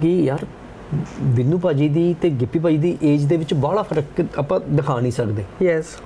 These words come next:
Speaker 1: On screen ਵੱਡਾ ਭਰਾ ਹੀ ਹੈ।
Speaker 2: ਹੂੰ।
Speaker 1: ਵੱਡੇ ਭਰਾ ਤੋਂ ਅਸੀਂ ਇੰਨਾ ਕਿਉਂ ਡਰਾਂਗੇ?
Speaker 2: ਹੂੰ।
Speaker 1: ਕਹਿੰਦੇ ਬਾਪ ਬੇਟਾ ਦਿਖਾਓ ਵੀ ਇੱਕ ਬਾਪ ਹੈ, ਇੱਕ ਵੱਡਾ ਭਰਾ ਹੈ, ਉਹਨਾਂ ਤੋਂ ਡਰਾਂਗੇ ਅਸੀਂ।
Speaker 2: ਹੂੰ।
Speaker 1: ਬਾ-, ਹੁਣ ਬਾਪ ਕਿਹਨੂੰ ਦਿਖਾਈਏ?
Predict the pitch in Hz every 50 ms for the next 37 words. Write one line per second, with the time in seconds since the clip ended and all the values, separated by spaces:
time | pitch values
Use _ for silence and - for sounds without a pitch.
0 | - - 123 120 120 - - - 120 120 113 117 131 - - - - - - -
1 | - 135 123 120 110 143 147 143 - - 160 139 135 139 151 185 - - - -
2 | 202 196 180 175 165 170 135 147 151 143 147 214 226 220 220 214 196 - 220 190
3 | 202 220 202 214 226 190 220 220 202 202 190 180 175 160 139 117 - - - -
4 | - - - - 220 214 220 220 214 202 180 170 160 160 160 - - - - -
5 | - - - - - - 165 180 214 214 - - - - - - - 135 117 110
6 | - 139 139 170 185 170 170 202 196 214 208 185 185 160 139 - 143 127 143 170
7 | 180 - - - - - - - 175 175 160 180 143 147 135 117 131 131 147 151
8 | 170 196 190 190 160 135 123 143 143 143 147 151 151 185 453 220 233 277 277 277
9 | 233 170 156 139 135 127 127 127 113 - 127 107 - - - - - 226 233 240
10 | 247 240 233 220 214 202 190 180 170 156 117 - - - 170 160 135 113 117 123
11 | - - - 160 165 175 175 160 156 147 143 143 143